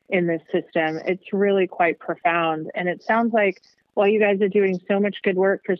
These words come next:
so many people, I suspect that you're curbing some recidivism rate. I'm so curious how you personally keep your head up in what might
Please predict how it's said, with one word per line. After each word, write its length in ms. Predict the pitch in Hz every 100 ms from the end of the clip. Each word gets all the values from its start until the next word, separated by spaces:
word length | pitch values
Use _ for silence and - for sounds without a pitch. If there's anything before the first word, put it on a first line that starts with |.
| -
so 100 | 185
many 200 | 185 175
people, 380 | - 190 190
I 200 | 170 165 160 - _
suspect 500 | 214 - - 214 - 180
that 280 | 170 165 - _ - -
you're 100 | 208
curbing 680 | - 240 226 208 196 185 185 -
some 220 | 220 226
recidivism 720 | 214 190 214 208 202 190 185
rate. 240 | 185 175 180
I'm 180 | 196 - -
so 120 | 302
curious 480 | - 220 220 208 185
how 320 | - 190 190 190 _ _
you 120 | 208
personally 560 | 185 220 202 220 190 175 -
keep 220 | 214 -
your 160 | 196 185
head 220 | 196 185
up 160 | 185 -
in 220 | - 175 175
what 220 | 175 -
might 280 | 185 185